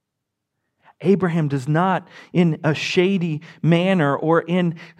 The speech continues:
a deceitful way, say, "My son, the Lord will provide," but trusting, just as the writer of Hebrews picks up on,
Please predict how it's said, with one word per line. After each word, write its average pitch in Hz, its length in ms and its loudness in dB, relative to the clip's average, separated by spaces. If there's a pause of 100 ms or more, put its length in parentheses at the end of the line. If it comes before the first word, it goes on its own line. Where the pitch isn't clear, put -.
a 165 140 4
deceitful 165 1080 -6
way, 170 440 -4 (180)
say, 175 460 2 (300)
"My 160 200 0
son, 180 480 -4
the 156 160 0
Lord 160 340 -4
will 151 140 -6
provide," 143 760 -6
but 165 220 0
trusting, 185 680 2
just 202 260 0
as 190 140 -2
the 185 120 0
writer 175 360 0
of 147 100 -6
Hebrews 170 440 -4
picks - 260 -6
up 180 220 0
on, 143 180 0